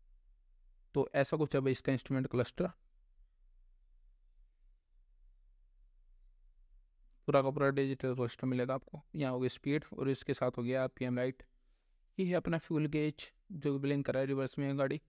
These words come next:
और इसके साथ है भाई इंजन का टेम्परेचर। साथ में देख रहे हो भाई तीन तीन सीट वाइज ग्राउंड के साथ जो पीछे वाले सीट्स है भाई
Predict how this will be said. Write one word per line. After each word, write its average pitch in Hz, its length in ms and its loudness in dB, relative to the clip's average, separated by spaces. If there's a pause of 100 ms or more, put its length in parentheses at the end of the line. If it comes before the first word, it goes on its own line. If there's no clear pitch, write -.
(140)
और 139 140 -4
इसके - 260 -4
साथ 117 180 0
है 120 80 -2
भाई 127 140 0
इंजन 131 220 -2
का 123 80 0
टेम्परेचर। 135 640 -4
साथ 143 360 0
में 151 140 0
देख 147 200 -2
रहे 151 80 0
हो 160 80 -2
भाई 156 160 2 (1080)
तीन 151 160 4
तीन 156 140 4
सीट 151 200 -4
वाइज 147 200 0
ग्राउंड 151 280 -2
के 139 80 0
साथ 143 200 -2
जो 151 160 2
पीछे 156 260 -4
वाले 156 200 4
सीट्स 139 320 -2
है 135 60 -2
भाई 151 260 -2